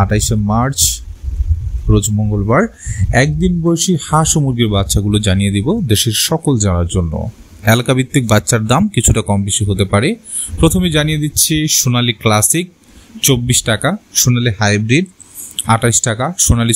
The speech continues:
সুপার হাইব্রিড বত্রিশ টাকা, অরিজিনাল টাইগার মাল্টি কালার পঞ্চান্ন টাকা,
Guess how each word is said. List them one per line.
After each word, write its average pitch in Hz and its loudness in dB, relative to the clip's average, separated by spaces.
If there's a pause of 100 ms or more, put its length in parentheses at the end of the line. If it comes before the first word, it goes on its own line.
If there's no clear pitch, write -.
সুপার - -2
হাইব্রিড 98 -2 (340)
বত্রিশ 104 2
টাকা, 101 -2 (580)
অরিজিনাল 175 0 (140)
টাইগার 104 0 (540)
মাল্টি 107 2
কালার 110 2 (540)
পঞ্চান্ন 127 2 (140)
টাকা, 117 0